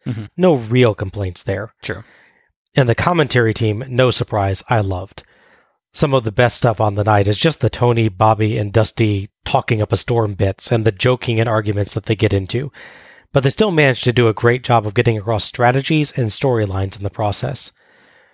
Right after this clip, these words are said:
Speaker 2: Tenay, joining them for his one match, does a good job as well as an absolutely exhaustive resource of facts on wrestlers and moves. And the bit with him trying to explain Konnan's show as Heenan aggressively tried to stop him was great. <laughs>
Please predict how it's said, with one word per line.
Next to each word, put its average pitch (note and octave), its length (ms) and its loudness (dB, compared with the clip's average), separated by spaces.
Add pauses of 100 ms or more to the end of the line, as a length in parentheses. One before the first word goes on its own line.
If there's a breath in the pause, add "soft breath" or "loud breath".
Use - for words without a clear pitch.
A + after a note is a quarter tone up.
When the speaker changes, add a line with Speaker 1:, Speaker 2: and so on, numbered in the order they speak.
(480 soft breath)
Speaker 2:
Tenay, C#3 440 2
joining B2+ 320 4 (140)
them A#2 160 2
for G#2+ 140 -6
his C#3+ 220 2
one A2 220 0
match, G2+ 260 0
does C#3 160 2
a C3 60 0
good B2 160 2
job G#2+ 220 2
as G#2 140 -4
well A#2+ 260 2
as A#2 140 -2
an C3 100 -2
absolutely C3 580 0
exhaustive A2+ 760 0
resource G#2 540 -2
of C3 120 -6
facts A2 380 0
on A#2 160 -6
wrestlers A2 440 -2
and G#2 120 -4
moves. G2+ 380 -4 (460 loud breath)
And B2 120 2
the A2 40 0
bit D3+ 160 2
with C#3+ 120 0
him B2 140 2
trying C3 280 0
to B2+ 80 0
explain A#2 380 0
Konnan's A2+ 400 -2
show G#2 460 -2 (260 loud breath)
as B2+ 160 2
Heenan C3+ 280 2
aggressively A#2+ 640 0
tried A2 260 -4
to G2 80 -4
stop A2+ 280 -2
him F#2+ 120 -10
was G2+ 120 -6
great. - 420 -8
<laughs> - 360 -18